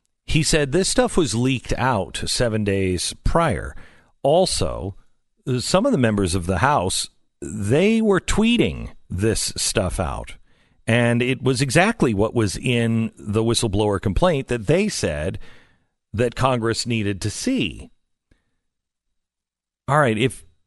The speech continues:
it, how did, how did they know this? How did they see this? He also said it looks like it was written by an attorney.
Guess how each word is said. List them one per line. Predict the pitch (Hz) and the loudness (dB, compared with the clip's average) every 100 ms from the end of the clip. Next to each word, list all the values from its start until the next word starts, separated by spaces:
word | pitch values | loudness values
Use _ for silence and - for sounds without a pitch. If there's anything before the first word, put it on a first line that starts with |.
| _ _ | _ _
it, | - 123 | -4 -2
how | - 165 | 2 2
did, | 247 - | 2 2
how | 185 | 2
did | 214 | 4
they | 214 180 | 4 4
know | 175 226 | 4 2
this? | 120 - - - - | 0 -2 -8 -10 0
How | - 170 | 2 2
did | 160 | 2
they | 143 | 2
see | 123 - 233 233 | 0 -2 0 0
this? | 175 117 - - - _ _ _ _ _ _ _ _ _ _ _ _ | -2 -6 -10 -10 -14 _ _ _ _ _ _ _ _ _ _ _ _
He | 151 | 0
also | 202 285 - 190 | 2 2 2 2
said | - 131 113 113 - | 2 2 2 -2 -4
it | 131 117 | -6 -2
looks | 131 185 226 - | 0 0 0 -2
like | 139 123 107 104 - - | 0 0 0 -4 -8 -8
it | 131 | -6
was | - 123 101 | -2 -2 0
written | 131 - 120 | -2 -2 0
by | 107 104 | 0 0
an | 104 | -2
attorney. | 101 - 175 123 71 52 | -2 0 0 0 -4 -12